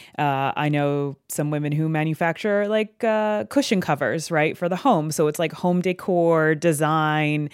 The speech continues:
that kind of idea. And then you think about men who also go into manufacturing, they tend to get cataloged as they're entrepreneurs, they're manufacturing, they're, you know, you're using all of these,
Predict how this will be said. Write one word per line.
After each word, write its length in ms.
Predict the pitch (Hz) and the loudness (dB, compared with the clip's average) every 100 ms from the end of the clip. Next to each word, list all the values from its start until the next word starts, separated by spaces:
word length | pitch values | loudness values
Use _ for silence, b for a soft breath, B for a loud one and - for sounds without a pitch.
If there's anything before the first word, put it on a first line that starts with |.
| B B B | B B B
that 240 | 160 156 | 2 2
kind 240 | - 147 135 | 0 -2 -2
of 80 | |
idea. 400 | 131 101 113 98 - B B - | -4 -4 -6 -8 -10 B B 0
And 160 | 190 | 4
then 340 | 196 185 185 - | 4 4 2 -2
you 120 | 196 | 0
think 200 | 185 202 | 0 2
about 180 | 202 180 | 4 4
men 220 | 180 185 | 4 4
who 160 | 180 170 | 2 0
also 320 | - 208 254 185 | 2 2 4 4
go 200 | 170 160 | 4 2
into 140 | 165 | 0
manufacturing, 840 | 160 151 151 156 147 - 160 151 - 170 160 | 0 0 0 -2 -2 -2 -4 -4 -6 -12 -4
they 400 | 202 226 269 269 | 0 2 2 -2
tend 380 | - 220 208 196 | -2 -2 -2 -2
to 440 | 185 175 170 170 B B B B B 180 | -2 -2 -2 -2 B B B B B 2
get 280 | 175 - | 4 4
cataloged 640 | - 185 160 160 156 151 151 - | -2 2 4 4 4 2 -2 0
as 440 | 156 151 151 156 - | 2 2 0 -4 -8
they're 260 | 160 160 | -2 0
entrepreneurs, 880 | 147 156 190 190 277 302 156 104 - - | 0 -2 -4 -2 0 2 2 0 -4 -6
they're 560 | 156 151 147 151 165 165 | -2 2 2 2 0 0
manufacturing, 1160 | 190 180 214 233 320 311 - 175 151 131 147 156 | 2 4 2 2 0 0 0 0 2 0 -2 0
they're, 400 | 165 160 160 156 | 4 4 4 2
you 180 | 190 | 0
know, 60 | 170 | 0
you're 260 | 156 175 160 | 0 -2 -2
using 400 | 180 214 196 170 | 2 2 0 0
all 240 | 165 185 | 2 2
of 140 | 175 160 | 2 2
these, 400 | 160 156 151 | 0 0 -2